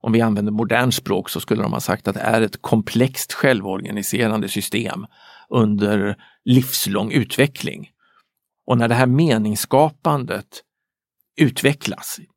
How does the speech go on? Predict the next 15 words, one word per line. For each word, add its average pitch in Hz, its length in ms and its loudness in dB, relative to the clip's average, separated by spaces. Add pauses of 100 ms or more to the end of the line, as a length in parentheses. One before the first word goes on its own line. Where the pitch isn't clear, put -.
(140)
på 135 100 -6
grund 156 340 2
av 147 220 4
att 131 240 -4
vårt 131 120 -4
medvetande 120 680 0
tar 117 200 0
in 117 180 0
energi 123 560 2
och 120 80 2
ny 117 180 2
information 110 680 -2
hela 110 260 -2
tiden - 400 -6
och - 140 -8